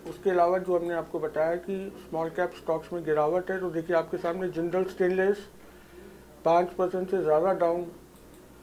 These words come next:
Suzlon देखिए सर्किट लगा हुआ है नीचे का, पाँच परसेंट down है,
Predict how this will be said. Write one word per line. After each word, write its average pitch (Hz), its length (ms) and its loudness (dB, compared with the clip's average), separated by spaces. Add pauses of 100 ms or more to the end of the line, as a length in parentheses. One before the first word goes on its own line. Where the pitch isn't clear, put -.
(520)
Suzlon 196 520 4
देखिए 190 380 4
सर्किट 185 420 2
लगा 185 200 6
हुआ 180 180 6
है 180 60 2
नीचे 175 300 0
का, 170 160 2
पाँच 175 260 2
परसेंट 180 420 0
down 156 240 2
है, 143 100 -10